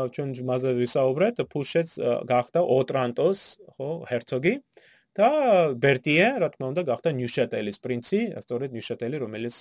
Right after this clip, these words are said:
რომელიც გადაეცა ნაპოლეონს, ხო, ამ, ამ, ა, ა, ავსტრალიის შემდეგ.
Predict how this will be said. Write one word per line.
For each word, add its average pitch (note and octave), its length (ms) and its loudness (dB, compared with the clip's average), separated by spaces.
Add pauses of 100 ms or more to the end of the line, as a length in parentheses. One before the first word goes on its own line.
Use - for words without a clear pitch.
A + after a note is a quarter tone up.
(140)
რომელიც A#2+ 380 -6
გადაეცა G#2 480 -2
ნაპოლეონს, A2 540 -8
ხო, A#2+ 100 -14
ამ, G#2+ 280 -12
ამ, G#2+ 220 -12
ა, G#2+ 140 -12
ა, G2+ 200 -12 (160)
ავსტრალიის G2+ 500 -10
შემდეგ. C3+ 320 -8